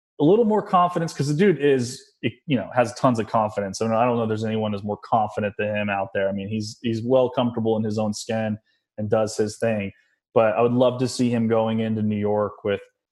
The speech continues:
confidence on the course in his swing and his ability to execute and win and, and get that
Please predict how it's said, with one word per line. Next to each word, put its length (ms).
confidence 500
on 220
the 60
course 460
in 100
his 200
swing 440
and 80
his 100
ability 460
to 180
execute 420
and 140
win 400
and, 320
and 220
get 180
that 200